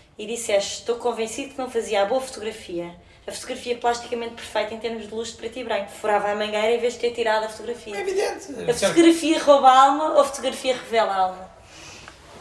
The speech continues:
Speaker 2: A fotografia revela muito o que é que é o olhar, porque antes da, antes da máquina fotográfica há o homem, não é? E, portanto, há o homem caçador, há o homem voyeur,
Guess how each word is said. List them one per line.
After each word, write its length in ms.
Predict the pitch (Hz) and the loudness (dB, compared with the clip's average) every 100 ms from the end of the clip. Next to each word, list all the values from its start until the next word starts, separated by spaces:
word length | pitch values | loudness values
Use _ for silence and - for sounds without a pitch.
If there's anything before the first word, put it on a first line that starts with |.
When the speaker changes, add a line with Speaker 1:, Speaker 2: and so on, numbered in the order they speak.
| - - - - 440 | -20 -20 -20 -4 -2
Speaker 2:
A 40 | |
fotografia 580 | - 220 160 - 147 156 | 0 2 4 4 4 4
revela 460 | 254 220 180 202 | 4 6 6 8
muito 500 | 233 175 160 196 - | 4 2 -2 -2 -4
o 80 | 160 | -8
que 160 | - 147 | -6 -8
é 20 | 123 | -4
que 140 | 143 | -2
é 40 | |
o 120 | 139 139 | -2 -2
olhar, 400 | 139 143 160 - | 0 2 2 -2
porque 220 | - 131 | -4 -4
antes 320 | 117 - 113 | -4 -6 -4
da, 80 | 123 120 | -4 -2
antes 220 | 147 - 131 | -4 -6 -6
da 60 | |
máquina 360 | 143 143 - 139 | -4 -4 -4 -6
fotográfica 760 | - 139 117 117 - - - | -4 -8 -6 -6 -6 -8 -4
há 40 | 185 | -4
o 100 | - | -2
homem, 400 | - 151 120 95 - | -6 -6 -10 -12 -16
não 80 | - | -18
é? 220 | - 107 - - - - - | -16 -16 -18 -20 -20 -20 -14
E, 100 | 120 | -12
portanto, 480 | 117 - 131 123 - | -10 -4 -2 0 2
há 60 | 151 | 2
o 80 | 147 | 4
homem 280 | 156 139 127 | 2 0 -2
caçador, 840 | 185 - 180 156 160 165 196 285 - - - - - - - | 2 4 4 4 6 6 6 2 -6 -16 -20 -20 -20 -20 4
há 80 | 196 | 6
o 120 | 175 | 10
homem 300 | 185 170 175 | 10 8 2
voyeur, 840 | 139 160 165 160 156 160 185 254 | 2 6 8 8 6 4 2 -2